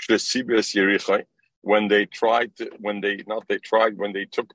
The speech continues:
over Yerichai, so they, they circled it, and at that time they circled it, um, uh, they circled it, the Kahanim ca-, carried the Aron. Uchsheziru Olim Kaimai, when they brought it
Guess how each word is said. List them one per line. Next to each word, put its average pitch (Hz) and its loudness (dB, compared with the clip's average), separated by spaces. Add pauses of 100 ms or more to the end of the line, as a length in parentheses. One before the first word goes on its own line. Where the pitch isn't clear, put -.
over 123 2
Yerichai, 98 0 (460)
so 101 0 (100)
they, 98 -4 (120)
they 101 -8
circled 120 -4
it, 104 4 (300)
and 101 0
at 95 0
that 113 2
time 110 0
they 98 -8
circled 104 -2
it, 95 0 (340)
um, 87 0 (840)
uh, 95 2
they 104 0
circled 107 -2
it, 90 -8
the 98 -2
Kahanim 101 0
ca-, - -4 (360)
carried 98 2
the 92 -4
Aron. 92 -4 (460)
Uchsheziru 107 0
Olim 113 2
Kaimai, 95 -2
when 92 -2
they 92 0
brought 120 2
it 120 2